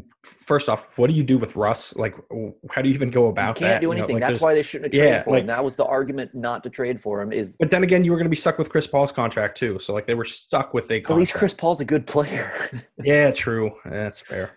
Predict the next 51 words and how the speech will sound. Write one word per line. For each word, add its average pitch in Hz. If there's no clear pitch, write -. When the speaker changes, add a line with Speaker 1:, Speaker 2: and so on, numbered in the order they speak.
Speaker 1:
But, 120
like, 135
I 151
mean, 156
from 175
a 147
blowing 143
it 123
up 120
standpoint, 110
there 135
was 127
no 123
way 113
Speaker 2:
Yeah, 104
Speaker 1:
out -
of 85
this. -
Like, 110
Speaker 2:
yeah. 92
Speaker 1:
you 113
were 113
gonna 110
have 101
to 104
run 104
it 95
back. 98
Uh, 117
I 135
don't 180
know. 117
Like, 104
I 123
feel -
clueless 113
with 110
this 107
one. 101
Like, 104
I, 113
there's 139
no 160
real 135
avenue 120
to 107
fix -
this 113
team. 110
Like, 113
they're, 120